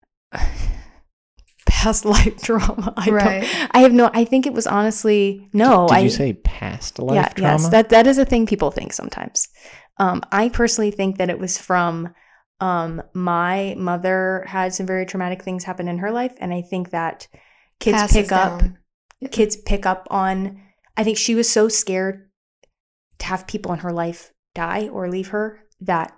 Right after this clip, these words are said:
Speaker 1: I picked up on that unknowingly, and it was, and my dad also was,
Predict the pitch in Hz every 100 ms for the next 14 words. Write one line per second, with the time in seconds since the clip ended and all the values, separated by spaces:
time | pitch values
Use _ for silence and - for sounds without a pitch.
0 | - 175 175 185 190 208 - 202 196 175
1 | 196 202 226 240 _ _ 202 185 180 202
2 | 220 226 - 185 180 - 170 - - 190
3 | 185 185 190 185 180 175 170